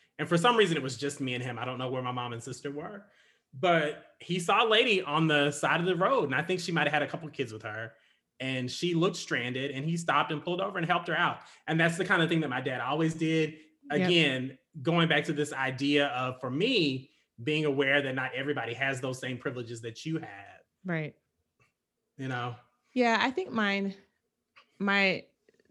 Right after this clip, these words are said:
Speaker 2: upbringing was similar in some ways, but I think different in maybe some key ways when I think about, um, particularly when you mentioned money.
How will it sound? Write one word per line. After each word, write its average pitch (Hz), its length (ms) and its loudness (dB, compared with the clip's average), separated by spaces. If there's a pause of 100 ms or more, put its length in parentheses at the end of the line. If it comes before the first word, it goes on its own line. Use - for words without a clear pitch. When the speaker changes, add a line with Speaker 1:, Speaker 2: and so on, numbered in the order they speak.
(140)
Speaker 2:
upbringing 180 460 0
was 156 160 -6
similar 196 640 -2
in 240 100 -2
some 247 180 -4
ways, 247 340 0
but 185 120 0
I 170 100 2
think - 260 -6
different 165 380 -4
in 156 80 -6
maybe 151 220 -4
some 147 180 -4
key 156 160 -4
ways 156 300 -2
when 160 120 -2
I 160 100 -6
think 165 200 -6
about, 156 420 -4
um, 143 480 -8 (680)
particularly 202 420 4
when 165 120 0
you 160 120 -2
mentioned 165 400 0
money. 165 560 -2